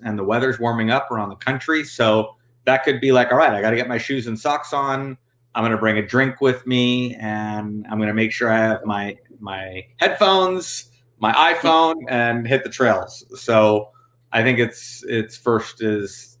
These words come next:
making certain that you have the, the things with you. For me, before a workout, I drink a pre-workout.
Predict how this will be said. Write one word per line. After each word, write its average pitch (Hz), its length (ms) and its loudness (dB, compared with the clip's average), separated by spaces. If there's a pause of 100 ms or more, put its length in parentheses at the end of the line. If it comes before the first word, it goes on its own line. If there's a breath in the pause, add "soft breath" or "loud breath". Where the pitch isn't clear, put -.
(140)
making 110 340 0
certain 113 340 -4
that 110 120 -2
you 104 160 -4
have 101 320 -2
the, 98 480 -8
the 98 60 -8
things 98 340 -4
with 110 180 -2
you. 160 300 4 (380 loud breath)
For 123 180 4
me, 156 300 8
before 139 380 4
a 123 60 4
workout, 131 560 4 (120)
I 123 760 4
drink 113 260 0
a 113 60 -2
pre-workout. 110 800 0